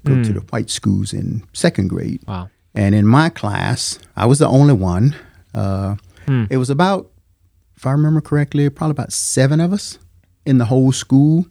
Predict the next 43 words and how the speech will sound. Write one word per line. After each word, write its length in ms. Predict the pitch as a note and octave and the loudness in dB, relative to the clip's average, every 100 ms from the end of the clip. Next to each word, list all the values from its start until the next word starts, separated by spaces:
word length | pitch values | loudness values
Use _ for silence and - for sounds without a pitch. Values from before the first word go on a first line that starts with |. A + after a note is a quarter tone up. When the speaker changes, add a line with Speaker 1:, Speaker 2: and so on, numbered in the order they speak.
| _ | _
Speaker 2:
Hmm. 220 | A#2 G#2+ F#2+ - _ | -10 -10 -10 -16 _
Speaker 1:
And, 560 | A#2 B2 A#2 A#2 A#2 A#2 - | 0 4 4 6 4 2 -4
you 160 | - B2 | 0 2
know, 140 | A#2 | 4
it 60 | A#2+ | 2
just, 300 | B2+ - - _ _ _ _ _ _ _ _ _ _ - _ _ _ - | 0 -2 -8 _ _ _ _ _ _ _ _ _ _ -20 _ _ _ -2
you 80 | D#3+ | 0
know, 80 | |
people 320 | D3+ G3+ - D#3+ _ _ _ _ | 0 -4 -6 -12 _ _ _ _
stared 480 | - - E3 D3+ C#3+ | -12 0 4 4 4
at 260 | C3+ C3+ - | 2 -2 -2
you, 360 | C3+ C3+ C3+ C3+ | 0 2 4 6
and 260 | C3+ C3+ | 8 6
it, 220 | D#3+ F3 F#3+ | 6 2 4
it 100 | E3+ | 2
was 140 | D#3+ | 4
just, 300 | D3+ C#3 - _ _ | 2 0 -4 _ _
it 60 | |
was 100 | C4+ | -6
kinda 280 | - A#3+ A#2 G#2+ | -2 0 -2 0
odd. 420 | A2+ B2 C3 C#3+ | 0 2 2 2
But, 160 | E3 F3 | 2 0
like, 220 | F3 F3 | -2 -4
Speaker 2:
Yeah. 60 | |
Speaker 1:
again, 360 | F#3 E3+ D3 D3 - _ _ | -4 0 0 0 -2 _ _
I 60 | C3+ | -4
said, 380 | - D3 A#2+ - _ - | 2 2 2 -4 _ -2
"You 100 | D#3 | 0
just 200 | C#3 - | 0 0
kinda 240 | C#3 C3 | -2 0
mind 320 | B2 B2 B2+ | 0 0 0
your 80 | A#2+ | 0
own 120 | A#2+ | -2
business." 400 | G#2+ A#2 A#2+ A#2+ | -2 -2 -2 -4
We 80 | A#2 | -4
were 80 | A2 | -2
there 180 | G#2+ G#2+ | 0 -2
to 60 | G#2 | -2
go 200 | G#2 A2 | -4 -6
to 60 | |
school 480 | A2 - A2+ A2 G#2 | -10 -6 -4 -2 -2
and, 100 | G#2+ | -4
Speaker 2:
Hmm. 200 | G#2 F#2 | -4 -6